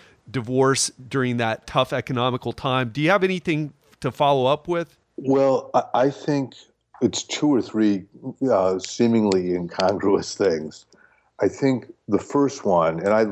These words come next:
Speaker 2: learned this from an old boss of mine a long time ago, twenty, twenty-five years ago, y-, you have to develop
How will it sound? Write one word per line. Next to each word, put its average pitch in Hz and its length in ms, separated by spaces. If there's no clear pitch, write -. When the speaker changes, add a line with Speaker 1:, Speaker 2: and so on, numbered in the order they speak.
Speaker 2:
learned 113 340
this 110 200
from 90 520
an 95 80
old 90 240
boss 87 380
of 82 100
mine 78 480
a 107 60
long 90 280
time 78 260
ago, 76 220
twenty, 87 300
twenty-five 80 520
years 76 240
ago, 71 420
y-, 101 240
you 101 160
have 120 520
to - 120
develop 87 680